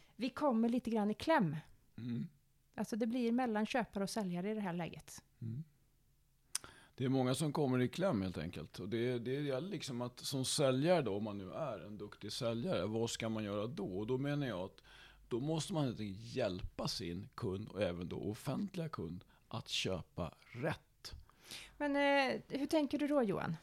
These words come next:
Speaker 1: att köpa rätt?
Speaker 2: Jo, jag tänker så här att då måste man liksom fundera över hur man vill jobba här. Antingen har jag kanske en kund som jag har som är en befintlig kund, eller så har jag en kund som jag skulle vilja ha. Jag väljer helt enkelt ut mina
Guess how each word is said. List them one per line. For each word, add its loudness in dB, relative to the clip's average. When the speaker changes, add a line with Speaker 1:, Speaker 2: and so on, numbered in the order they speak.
Speaker 1:
att -4
köpa -2
rätt? -8
Speaker 2:
Jo, 6
jag 4
tänker 0
så 0
här 4
att 2
då -4
måste -4
man 0
liksom -2
fundera 2
över 4
hur 6
man 0
vill 0
jobba 0
här. -2
Antingen -2
har 2
jag 0
kanske -2
en -2
kund 0
som -2
jag 2
har 2
som -4
är -2
en -8
befintlig -4
kund, -2
eller 0
så 0
har 4
jag 2
en 0
kund -2
som -4
jag -4
skulle 2
vilja 4
ha. 2
Jag 4
väljer 8
helt 8
enkelt -4
ut 6
mina -2